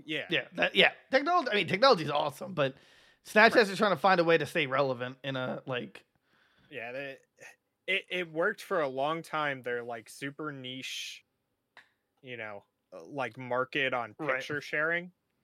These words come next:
Speaker 1: But, like,
Speaker 2: Now you just
Speaker 1: I
Speaker 2: use
Speaker 1: don't know.
Speaker 2: Instagram or, you know,
Speaker 1: Right.
Speaker 2: anything else,
Speaker 1: And it's
Speaker 2: really.
Speaker 1: still, like,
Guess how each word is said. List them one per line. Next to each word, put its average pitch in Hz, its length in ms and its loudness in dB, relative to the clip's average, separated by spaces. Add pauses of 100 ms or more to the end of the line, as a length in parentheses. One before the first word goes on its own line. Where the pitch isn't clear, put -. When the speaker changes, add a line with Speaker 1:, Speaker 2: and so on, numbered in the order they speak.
(420)
Speaker 1:
But, 123 260 -4
like, 127 420 -4 (160)
Speaker 2:
Now 156 120 -2
you 165 120 4
just 156 160 -2
Speaker 1:
I 160 40 -2
Speaker 2:
use 135 100 -4
Speaker 1:
don't 131 220 -4
know. 143 60 -6
Speaker 2:
Instagram 123 400 -4
or, 127 340 -2 (400)
you 139 100 -14
know, 123 300 -14
Speaker 1:
Right. 107 260 -8 (140)
Speaker 2:
anything 135 320 -4
else, 127 160 2
Speaker 1:
And 240 80 2
it's 240 80 0
Speaker 2:
really. 127 160 0
Speaker 1:
still, 339 160 -2
like, 139 260 -6